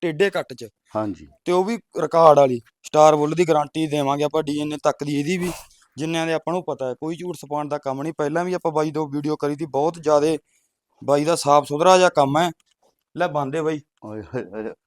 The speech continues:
Speaker 1: ਬਹੁਤ ਵਧੀਆ ਕੁਆਲਿਟੀ ਆ ਕੱਟੀ,
Speaker 2: ਆ
Speaker 1: ਦੇਖੋ
Speaker 2: ਜਾ।
Speaker 1: ਥੋੜ੍ਹੀ ਜਿਹੀ ਅਲਕਤ ਮੰਨਦੀ ਆ
Speaker 2: ਹਾਂ, ਹਾਂ,
Speaker 1: ਧਲਾਰੇ ਦੀ।
Speaker 2: ਧਲਿਆਰੇ ਦੀ ਕਰਦੀ ਆ।
Speaker 1: ਹਾਂ ਜੀ, ਦੇਖੋ।
Speaker 2: ਕੱਚੇ ਤੇ ਆ ਕੇ ਤੈਨੂੰ ਪਤਾ ਚਾਂਬਲ ਜਿੰਨੀਆਂ
Speaker 1: ਚਾਂਬਲ
Speaker 2: ਚੌੜੀਆਂ
Speaker 1: ਜਾਂਦੀਆਂ
Speaker 2: ਹੁੰਦੀਆਂ ਨਾ,
Speaker 1: ਆ।
Speaker 2: ਕੱਚੇ ਥਾਂ ਤੇ ਮਿਲਦਾ ਨਹੀਂ ਵਿਚਾਰੀਆਂ ਨੂੰ, ਪੱਕੇ ਤੇ ਆਉਂਦੀਆਂ।
Speaker 1: ਇਹਦੀ ਡਿਮਾਂਡ ਕੀ ਕਰਦੇ ਆ ਜੀ?
Speaker 2: ਇਹਦਾ ਮੁੱਲ ਬਿਆਲੀ ਆ ਵੀਰ।
Speaker 1: ਮਾਨ ਤਾਨ ਕਿੰਨਾ ਕਰ ਦਾਂਗੇ?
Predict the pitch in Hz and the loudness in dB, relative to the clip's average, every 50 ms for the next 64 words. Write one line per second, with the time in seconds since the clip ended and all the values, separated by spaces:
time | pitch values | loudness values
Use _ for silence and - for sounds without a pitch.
0 | _ - 120 131 143 165 185 196 180 135 135 139 151 196 202 202 202 190 170 151 | _ -8 -4 -2 -2 -2 -2 -4 -4 -4 -4 0 2 2 2 2 2 2 2 2
1 | 135 127 - 135 135 131 131 135 127 - 143 139 135 135 117 110 139 165 151 143 | 2 2 0 -2 -4 -2 -2 -2 -4 -6 -6 -6 -4 -4 -2 0 0 0 0 -2
2 | 160 175 185 196 190 180 170 - - 156 170 170 160 151 143 131 143 151 147 147 | -2 -2 -2 -2 -2 -2 -2 -4 -4 -6 -6 -4 -2 -4 -2 -4 -4 -2 0 2
3 | 175 185 175 170 170 165 180 196 185 170 160 160 156 147 147 139 123 - - 107 | 4 4 4 2 2 2 2 2 2 2 0 -4 -4 -4 -4 -6 -6 -6 -8 -10
4 | 107 104 120 131 131 127 123 123 123 123 123 127 120 - - 113 110 - _ _ | -8 -6 -4 -4 -2 -2 -4 -6 -6 -8 -8 -8 -8 -8 -12 -12 -12 -14 _ _
5 | _ _ _ _ _ - 165 160 - 180 180 165 185 190 190 165 196 - 196 202 | _ _ _ _ _ -4 -4 -2 0 -2 -2 0 0 0 0 0 -2 -4 -4 -4
6 | 196 170 196 196 190 - 180 180 190 202 214 208 190 185 180 175 160 139 147 170 | -4 -4 -4 -4 -4 -6 -8 -10 -6 -4 -4 -4 -6 -8 -10 -8 -4 -2 0 0
7 | 165 165 170 165 160 147 127 120 151 143 120 120 120 - - 165 - - 175 151 | 0 0 0 -2 -2 -4 -4 -6 -6 -10 -10 -12 -12 -10 -10 -8 -6 -4 -4 -4
8 | 151 170 151 175 170 170 160 156 135 175 175 175 170 151 156 160 151 160 160 - | -4 -4 -4 -4 -2 -2 -2 0 0 0 0 0 -2 -4 -4 -6 -6 -6 -10 -10
9 | - - 151 - - 180 170 147 165 156 147 143 135 131 139 135 127 _ _ _ | -10 -10 -10 -8 -6 -6 -6 -4 -4 -4 -2 -2 -4 -4 -8 -10 -12 _ _ _
10 | _ _ - 190 214 262 240 247 240 233 220 208 175 214 190 208 202 190 190 196 | _ _ -4 -4 -2 0 0 2 2 2 0 0 -4 -2 0 0 0 0 -2 -4
11 | 190 185 180 160 _ _ - 180 220 269 254 240 233 220 185 170 151 131 127 113 | -6 -6 -8 -10 _ _ -4 -2 0 0 0 0 0 0 0 0 0 0 0 -4
12 | 107 104 117 139 147 - _ _ _ _ _ _ - 147 165 175 170 160 180 180 | -6 -6 -8 -8 -10 -12 _ _ _ _ _ _ -6 -4 -4 -4 -2 -4 -4 -4
13 | 170 175 180 175 165 156 160 156 143 151 151 151 147 | -4 -4 -6 -6 -6 -4 -6 -6 -6 -8 -12 -14 -16